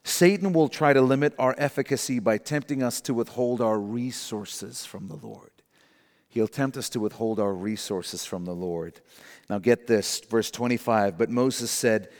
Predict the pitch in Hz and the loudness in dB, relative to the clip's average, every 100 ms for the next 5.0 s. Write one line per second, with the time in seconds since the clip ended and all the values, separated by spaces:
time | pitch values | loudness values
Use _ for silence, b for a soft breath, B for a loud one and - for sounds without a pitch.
0 | B B 151 175 180 226 247 - 175 175 | B B 4 6 8 8 8 6 6 6
1 | 151 127 - 165 160 151 - 143 - 135 | 4 2 2 2 4 4 6 6 4 0
2 | 139 123 143 143 143 143 - 113 104 - | 0 4 2 2 4 4 4 -2 -2 2
3 | 123 139 143 131 - 170 175 127 - 117 | 2 4 2 2 2 0 0 -2 0 -2
4 | - 127 127 139 131 123 107 135 143 104 | 0 0 4 4 6 4 4 2 2 -2